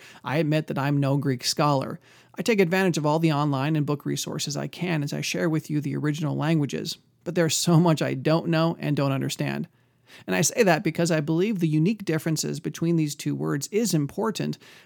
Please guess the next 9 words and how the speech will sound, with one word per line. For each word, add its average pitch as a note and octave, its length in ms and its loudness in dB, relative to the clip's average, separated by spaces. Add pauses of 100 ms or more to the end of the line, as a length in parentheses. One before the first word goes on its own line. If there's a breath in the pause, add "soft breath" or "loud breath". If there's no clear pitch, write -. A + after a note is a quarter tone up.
(160 loud breath)
but F3 180 4
I G3+ 80 4
don't B3+ 180 2
yet A3+ 180 2
appreciate F3+ 600 2
all E3 220 6
of D3 120 4
those C#3+ 200 2
differences. C#3 600 -2